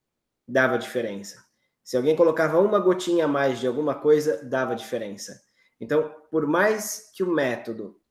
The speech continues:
fosse observado à risca, o efeito era sempre outro. Eu, eu tô falando isso porque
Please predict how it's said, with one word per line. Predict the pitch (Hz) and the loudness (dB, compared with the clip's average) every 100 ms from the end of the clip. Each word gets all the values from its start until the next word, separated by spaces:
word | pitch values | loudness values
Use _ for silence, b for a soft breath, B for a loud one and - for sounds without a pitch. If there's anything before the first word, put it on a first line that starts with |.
| _ | _
fosse | - 147 - - 143 127 - | -8 -6 -6 -6 -6 -6 -8
observado | 135 131 - 151 127 120 110 123 | -10 -4 2 2 2 -2 0 -2
à | |
risca, | 117 107 147 190 - - 104 - _ _ _ _ _ _ _ _ _ - | -4 -4 -4 -4 -6 -8 -10 -12 _ _ _ _ _ _ _ _ _ -2
o | 135 | 0
efeito | 131 - 156 170 170 170 - | 0 0 0 0 -2 -4 -2
era | 135 131 | -2 -2
sempre | - 151 160 151 | -2 -4 -2 -2
outro. | 110 - - _ _ _ _ _ _ _ _ _ _ _ _ _ _ - | -4 -6 -16 _ _ _ _ _ _ _ _ _ _ _ _ _ _ 2
Eu, | 147 151 | 4 4
eu | |
tô | 180 | 2
falando | 202 196 185 180 | 2 6 6 6
isso | 202 190 | 2 -2
porque | 175 - 180 - - | -2 2 2 2 -6